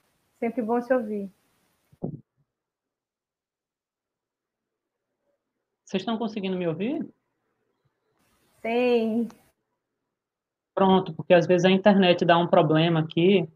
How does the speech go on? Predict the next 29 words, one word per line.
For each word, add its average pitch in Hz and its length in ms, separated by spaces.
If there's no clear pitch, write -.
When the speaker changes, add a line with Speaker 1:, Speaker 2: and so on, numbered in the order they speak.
Speaker 2:
e, 143 220
bom, 147 340
né? 170 320
A 160 80
gente 156 240
tá 156 140
<laughs> - 20
tendo 196 220
que - 140
lidar 180 300
com 196 60
esses 202 280
problemas 170 480
agora 160 340
pra 170 160
poder 170 240
conversar. 170 600
Queria 160 260
dar 170 120
boa 185 220
tarde 165 340
pra 185 140
todo 170 200
mundo 170 180
que - 80
tá 165 140
acompanhando 160 460
a 160 100
gente. 156 460